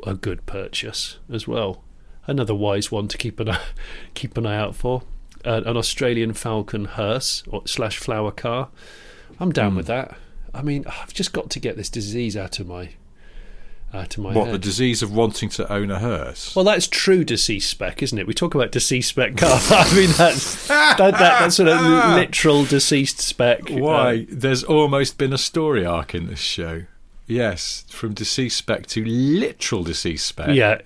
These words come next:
Speaker 2: What could be more than a hearse? Um,
Speaker 1: Yeah. But you don't die in hearse. That's why I don't find them creepy. Nobody dies in one.
Speaker 2: No, but they're already dead when they get into it, depending on which part you get into. But if you're going in the back,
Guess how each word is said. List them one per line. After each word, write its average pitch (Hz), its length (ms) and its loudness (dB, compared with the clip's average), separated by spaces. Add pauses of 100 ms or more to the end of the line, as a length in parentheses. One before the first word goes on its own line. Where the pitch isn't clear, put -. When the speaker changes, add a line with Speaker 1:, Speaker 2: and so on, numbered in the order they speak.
Speaker 2:
What 113 300 -6
could 113 220 -6
be 110 420 -2
more 107 440 -2
than 104 200 -6
a 98 80 -4
hearse? 107 640 -8 (200)
Um, 101 520 -6 (600)
Speaker 1:
Yeah. 104 400 -2 (400)
But 165 120 0
you 160 60 2
don't 170 200 4
die 147 220 2
in 117 80 0
hearse. 101 240 -2
That's - 160 -4
why 117 80 2
I 117 40 2
don't 110 160 0
find 104 220 -2
them 101 100 -2
creepy. 95 440 -6 (360)
Nobody 127 280 0
dies 107 340 2
in 98 160 -2
one. 85 240 -6 (800)
Speaker 2:
No, 147 160 4
but 123 140 2
they're 143 200 6
already 143 280 4
dead 127 260 2
when 117 160 2
they 110 160 0
get 104 260 -2
into 117 280 -4
it, - 80 -6
depending 98 280 -2
on 90 60 -2
which 90 200 -4
part 92 280 -2
you 85 100 -6
get 82 220 -6
into. 87 340 -6
But 85 120 -8
if 87 120 -6
you're 143 120 -2
going 151 200 2
in 123 60 0
the 110 80 0
back, 95 460 -2